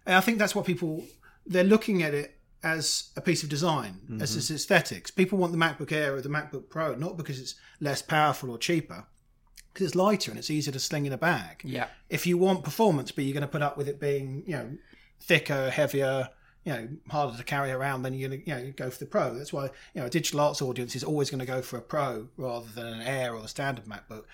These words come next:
Speaker 1: 'cause they need the performance that's there. If you are a travelling executive, business person, journalist, the MacBook Air is perfectly, perfectly good enough.
Speaker 2: Mm-hmm.
Speaker 1: Um, but it also seems to be with Apple that they, you know, when they launch a new product, they will keep the older product there.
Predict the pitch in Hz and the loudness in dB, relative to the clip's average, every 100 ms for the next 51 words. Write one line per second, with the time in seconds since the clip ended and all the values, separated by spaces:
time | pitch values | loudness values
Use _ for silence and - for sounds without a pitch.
0 | - - 143 160 143 151 139 135 - 131 | -14 -8 -2 0 0 0 -2 -4 -8 -4
1 | 143 131 127 - 117 - 190 110 73 - | -2 -2 -4 -8 -8 2 2 2 -4 -16
2 | - - 170 160 165 156 147 143 139 135 | -20 -6 -2 -2 0 0 0 0 -2 -2
3 | - - 143 131 131 127 127 123 139 - | -4 -2 -4 -4 -8 -10 -8 -6 -6 -6
4 | - 131 127 127 135 123 127 127 127 127 | -4 -2 -2 -6 -8 -6 -6 -6 -8 -8
5 | 123 131 127 135 131 - - - - - | -4 -2 -2 -2 -4 -6 -12 -20 -14 -4
6 | 151 135 - 127 143 135 131 - - - | -2 -2 -2 0 2 2 0 -4 -4 0
7 | 151 - 143 139 165 - 147 143 143 202 | 2 0 -2 -2 -4 -2 -2 0 0 2
8 | 143 98 - 120 107 127 - _ _ 151 | 0 -4 -12 -12 -10 -10 -12 _ _ -2
9 | 151 156 196 226 208 - 165 165 156 151 | 0 4 4 6 4 2 2 0 -2 0
10 | 143 143 139 139 127 135 151 151 147 147 | 0 -2 -2 -6 -6 -4 0 0 0 -4
11 | - - _ 180 143 160 185 185 190 214 | -8 -20 _ 2 2 2 4 4 4 4
12 | 175 165 143 143 127 175 180 - 190 160 | 2 0 0 -2 2 4 4 4 2 4
13 | 156 151 - 131 - 139 110 87 | 2 2 -2 -4 -4 -6 -6 -10